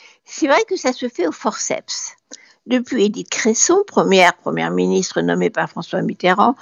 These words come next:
grand amateur de femmes, que s'est-il passé en France ? Trente et un ans qu'on a vu des mecs défiler à Matignon. Accolade virile, pas le moindre bisou pour la passation des pouvoirs.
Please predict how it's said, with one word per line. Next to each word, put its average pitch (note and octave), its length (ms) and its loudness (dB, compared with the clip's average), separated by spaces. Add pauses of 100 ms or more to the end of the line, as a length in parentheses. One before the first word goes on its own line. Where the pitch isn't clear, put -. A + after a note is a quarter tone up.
(300)
grand G#3 360 0
amateur - 420 -6
de G#3+ 120 2
femmes, F4+ 420 2 (520)
que F4+ 120 6
s'est-il F#4 360 0
passé E4 340 0
en D4 80 0
France ? E3+ 560 -8 (540)
Trente E4+ 360 0
et C#4+ 60 4
un G#3 180 2
ans A3+ 140 0
qu'on G#3+ 160 -6
a F3+ 100 -2
vu F3+ 140 -8
des F#3 140 0
mecs F#3+ 320 -4
défiler F3+ 460 -4
à E3+ 40 2
Matignon. E3+ 580 -2 (640)
Accolade F#3 720 4
virile, A3+ 680 -6
pas G#3+ 220 0
le A3+ 100 0
moindre A3+ 380 -2
bisou A3+ 440 -6
pour A3 120 -2
la G#3 120 4
passation G#3+ 540 -4
des A3+ 140 -2
pouvoirs. G3+ 600 0